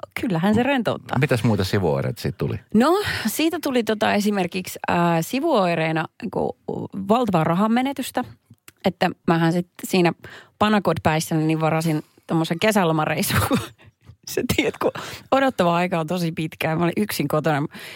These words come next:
Speaker 1: Sit se kipu helpotti ja mulla oli ihan pirteä fiilis, että voi vitsit, mitä nyt. No, se, no,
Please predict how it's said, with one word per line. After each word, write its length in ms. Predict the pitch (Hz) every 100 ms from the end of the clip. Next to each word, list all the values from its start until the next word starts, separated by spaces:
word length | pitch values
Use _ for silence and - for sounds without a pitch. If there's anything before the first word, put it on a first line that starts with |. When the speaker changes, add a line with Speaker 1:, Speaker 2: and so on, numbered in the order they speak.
| - -
Speaker 1:
Sit 160 | 190
se 60 | -
kipu 320 | 254 247 202
helpotti 520 | 190 170 165 - -
ja 80 | 151
mulla 200 | 165 180
oli 100 | 175
ihan 280 | 302 247 180
pirteä 400 | 175 160 160 98
fiilis, 380 | - 156 147 156 -
että 160 | - -
voi 200 | 110 - - -
vitsit, 340 | 170 - - -
mitä 220 | 156 135
nyt. 160 | - - - - - -
No, 180 | 233 370 - _ _ _ _ -
se, 200 | 202 233 - _ _ _ _ _ 185
no, 220 | 208